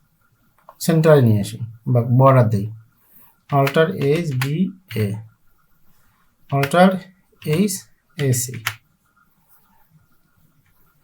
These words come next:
alter, alter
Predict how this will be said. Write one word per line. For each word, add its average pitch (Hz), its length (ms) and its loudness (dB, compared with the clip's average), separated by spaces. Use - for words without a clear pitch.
alter, 156 440 0
alter 160 300 2